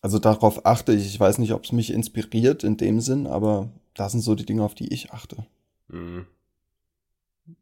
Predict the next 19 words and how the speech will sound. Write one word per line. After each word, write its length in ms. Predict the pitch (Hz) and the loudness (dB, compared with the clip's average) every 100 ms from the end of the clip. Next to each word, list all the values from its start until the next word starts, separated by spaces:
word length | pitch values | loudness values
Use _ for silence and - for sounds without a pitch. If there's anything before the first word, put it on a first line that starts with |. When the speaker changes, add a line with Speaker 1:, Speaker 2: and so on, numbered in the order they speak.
| _ | _
Speaker 1:
Wie 60 | |
ist 100 | 110 - | -10 -2
bei 100 | 107 | 0
Speaker 2:
Ja. 80 | |
Speaker 1:
dir? 180 | 107 120 - _ _ _ _ _ _ _ _ _ | 2 0 -4 _ _ _ _ _ _ _ _ _
Speaker 2:
Ei, 760 | 87 85 85 87 87 85 85 87 | -12 -8 -8 -6 -6 -8 -10 -12
ich 140 | - | -10
müsste 200 | 101 - | -8 -4
das 180 | 95 92 | -4 -4
ja 100 | 87 | -4
ein 80 | 90 | -6
bisschen 240 | 95 - | -8 -8
übertragen 760 | 85 87 87 - 85 92 95 92 | -8 -8 -10 -6 -4 -4 -4 -6
auf, 360 | - 85 85 - | -4 -4 -4 -8
äh, 460 | 85 85 82 82 82 _ _ _ | -8 -4 -4 -6 -8 _ _ _
ja, 200 | - 90 | -16 -10
Landschaft, 880 | 82 87 98 - 92 87 87 - - | -6 -2 -2 -2 -6 -6 -8 -14 -14
äh, 380 | 90 85 85 107 | -12 -10 -6 0
Speaker 1:
Mhm. 440 | 113 110 107 120 | 0 2 -2 -6